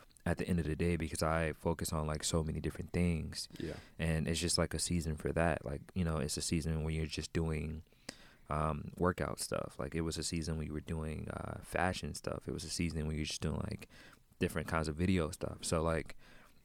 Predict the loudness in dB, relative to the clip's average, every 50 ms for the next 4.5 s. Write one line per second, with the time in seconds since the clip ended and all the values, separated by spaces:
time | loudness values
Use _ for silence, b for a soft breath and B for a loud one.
0 | b 2 4 6 6 4 2 -2 -8 -4 -2 0 0 0 0 -4 -4 -2 0 2
1 | 2 2 2 2 0 0 -2 -2 -2 -4 -4 -2 0 2 2 4 4 2 2 2
2 | 2 2 2 2 2 2 0 0 0 0 0 2 2 2 2 2 2 2 2 2
3 | 2 0 -2 0 2 2 2 2 0 0 -2 -2 0 0 2 2 2 0 -2 -4
4 | -4 -4 -4 0 0 0 0 0 -2 -6